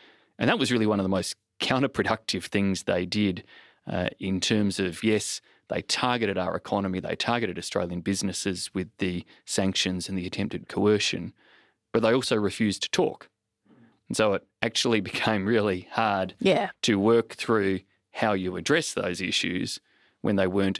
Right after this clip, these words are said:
Speaker 1: even willing to talk.
Speaker 2: But, but in
Speaker 1: And
Speaker 2: terms of that, yeah, uh, y-, that's, that's exactly right, and that's really what I was referring to in terms of your <laughs> lived experience and the lived experience of others. But I guess,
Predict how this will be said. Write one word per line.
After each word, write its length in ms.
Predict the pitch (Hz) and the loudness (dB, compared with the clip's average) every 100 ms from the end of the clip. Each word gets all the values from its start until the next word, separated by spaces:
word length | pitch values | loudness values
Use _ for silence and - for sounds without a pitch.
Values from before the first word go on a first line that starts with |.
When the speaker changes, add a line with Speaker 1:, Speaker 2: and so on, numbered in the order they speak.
| - | -6
Speaker 1:
even 300 | 92 92 90 | -6 -6 -4
willing 280 | 92 90 | -4 -4
to 100 | 85 - | -6 -4
talk. 360 | - - - | -4 -4 -2
Speaker 2:
But, 240 | - 233 - | 0 0 2
but 140 | 196 185 | 2 4
in 140 | 196 | 4
Speaker 1:
And 60 | 202 | 4
Speaker 2:
terms 300 | 233 247 233 | 4 4 4
of 100 | 156 | 4
that, 280 | 165 143 - | 4 2 2
yeah, 120 | 160 180 | 2 4
uh, 100 | 180 | 2
y-, 140 | 170 - | 2 0
that's, 380 | 143 185 - - | 2 2 0 -2
that's 320 | 180 196 196 | 2 2 2
exactly 360 | 170 170 165 170 | 2 2 2 2
right, 320 | 156 180 170 | 4 6 4
and 80 | 151 | 4
that's 240 | 170 - | 2 2
really 180 | 160 151 | 2 4
what 140 | 151 156 | 4 4
I 60 | 151 | 4
was 260 | 151 147 | 4 4
referring 400 | 151 180 180 180 | 2 4 6 4
to 160 | - - | 4 2
in 160 | - 151 | 2 2
terms 300 | 156 156 156 | 2 4 4
of 100 | 151 | 4
your 240 | 156 156 - - | 4 4 2 -2
<laughs> 160 | - | 0
lived 240 | 185 160 151 | 2 2 0
experience 560 | - - 165 156 147 | -2 2 4 4 2
and 100 | 156 | 0
the 40 | 151 | 2
lived 220 | 151 - | 2 0
experience 520 | - - 151 147 147 | -2 2 2 2 2
of 80 | 143 | 2
others. 520 | 165 151 170 - - - - - - | 2 2 0 0 -2 -4 -6 -8 -2
But 120 | - 170 | 2 4
I 100 | 160 | 6
guess, 500 | 185 175 - - | 4 4 2 -4